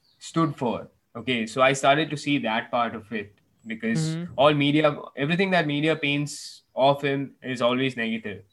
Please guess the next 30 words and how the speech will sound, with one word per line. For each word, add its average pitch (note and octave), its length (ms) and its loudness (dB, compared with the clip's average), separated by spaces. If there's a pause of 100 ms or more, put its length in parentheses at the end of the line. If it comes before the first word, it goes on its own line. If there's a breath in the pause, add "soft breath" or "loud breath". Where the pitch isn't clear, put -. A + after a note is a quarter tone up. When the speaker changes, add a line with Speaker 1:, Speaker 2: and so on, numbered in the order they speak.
(320 soft breath)
Speaker 2:
It E3 140 2
is. C3 260 6
Speaker 1:
And B2+ 240 -6 (440)
yeah, G#3 140 8 (120)
after G3+ 240 6
all, G#3 160 8
he's G3 220 2
a F#3 40 2
human E3 380 0
being, C#3 340 0
right? A2+ 280 0
He B2+ 420 -4 (320)
does C3 320 0
have B2+ 260 2
a, A#2 260 -2 (400)
you A#2 120 -10
know, A2 280 -6 (340)
a A#2 60 -14
human, C3+ 420 -4 (140)
a - 40 -12
humane C3+ 460 -4
side B2 320 -4
to A#2 120 -6
him. G#2 260 -10 (480 soft breath)
So D3 240 2
Speaker 2:
Mm-hmm. D#3 120 -6
Speaker 1:
I D#3+ 120 6
was G#3+ 260 6 (120)
sort D#3+ 280 0
of F3 160 -2